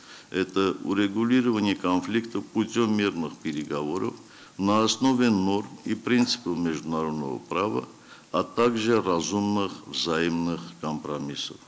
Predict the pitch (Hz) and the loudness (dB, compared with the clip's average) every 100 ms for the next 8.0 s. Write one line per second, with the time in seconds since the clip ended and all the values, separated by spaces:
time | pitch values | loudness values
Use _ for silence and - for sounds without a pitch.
0 | - - - 110 - 104 85 71 65 - | -20 -16 -6 -6 -2 -2 -2 -8 -14 -16
1 | - - - - - - 82 92 107 104 | -20 -20 -20 -20 -20 -10 0 4 6 6
2 | 87 71 - 71 67 67 67 64 - - | 4 -2 -8 -8 -8 -8 -10 -10 -10 -12
3 | - - - - - 110 113 147 139 131 | -18 -20 -20 -18 -2 -2 2 2 4 2
4 | 113 95 - 98 95 110 107 104 92 90 | 0 -4 -6 -4 0 0 0 -2 -2 -4
5 | - 92 82 98 87 82 87 85 101 110 | -2 -4 -2 -4 -4 -4 -2 -2 -2 -2
6 | 113 - - - - - 98 98 113 107 | -2 -8 -18 -18 -10 0 2 4 4 4
7 | 101 87 - - - 120 117 113 117 | 2 0 -4 -6 -4 -4 0 2 2